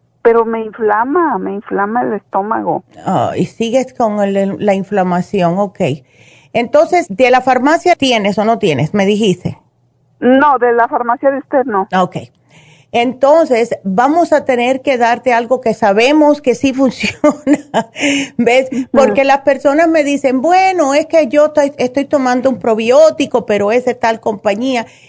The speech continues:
Speaker 2: Y pueden que sí
Speaker 1: Ujú.
Speaker 2: le, le trabajen a ciertas personas. Sin embargo, yo no te puedo decir,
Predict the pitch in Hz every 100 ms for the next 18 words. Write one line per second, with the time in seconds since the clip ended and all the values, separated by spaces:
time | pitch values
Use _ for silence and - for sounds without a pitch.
0 | _ - 302 - 254 285 370 403 370 226
1 | 339 392 349 - 254 240 233 226 214 247
2 | 277 254 240 240 240 247 254 240 311 294
3 | 277 214 226 269 262 220 226 247 277 262
4 | 254 254 240 226 254 208